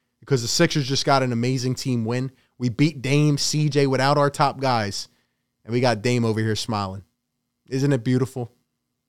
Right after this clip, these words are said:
All aboard the Dame to Philly train. Let's hope it's, it, it comes around someday, you know? We don't need that other guy. We'll take Dame. We'll take him right off your hands. In fact, he's doing so bad, you might as well have to throw in some picks to us.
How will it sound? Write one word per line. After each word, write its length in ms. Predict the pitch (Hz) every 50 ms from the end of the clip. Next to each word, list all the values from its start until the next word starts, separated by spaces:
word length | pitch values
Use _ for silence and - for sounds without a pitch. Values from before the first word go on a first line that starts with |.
| _ _ _ _
All 240 | - 131 139 151 147
aboard 300 | 147 127 139 143 143 135
the 80 | 131 123
Dame 300 | 113 131 135 139 139 135
to 60 | 127
Philly 320 | - - 143 139 135 135
train. 360 | 135 - 147 139 139 143 135 - _ _ _ -
Let's 180 | 110 107 -
hope 160 | 143 139 120 127
it's, 160 | 120 - -
it, 80 | 135
it 580 | 85 127 135 127 104 127 123 - - _ _ _
comes 200 | - 151 139 131
around 320 | 131 127 127 127 123 120
someday, 440 | - - 131 117 113 110 107 92 90 -
you 100 | - 107
know? 180 | 113 117 127 - _ _ _ _ _ _ _ _ _ -
We 80 | 127
don't 120 | 139 143 147
need 140 | 143 131
that 140 | 127 123 120
other 180 | 120 117 117 107
guy. 280 | 110 110 113 117 117 _ _ _ _ _ _ _ _
We'll 80 | 117
take 220 | - - 147 127 107
Dame. 220 | 117 120 120 123 _ _ _ _ _ _ _ _
We'll 100 | 113 120
take 180 | - 131 123
him 100 | 127 123
right 120 | 127 127 123
off 160 | 120 117 -
your 100 | 117 110
hands. 240 | 120 123 117 98 110
In 100 | 127 131
fact, 380 | - - 208 220 185 170 -
he's 100 | 170 160
doing 200 | 139 175 170 165
so 140 | 151 175 165
bad, 200 | 156 185 170 - - - -
you 120 | 262 320
might 200 | 330 311 277 233
as 100 | 220 185
well 140 | 170 180 160
have 160 | 151 147 139 -
to 60 | 135
throw 260 | - 160 151 143 139
in 80 | 131 -
some 140 | - 131
picks 280 | 113 - 165 160 - -
to 140 | - 135 -
us. 360 | 202 254 - - - - -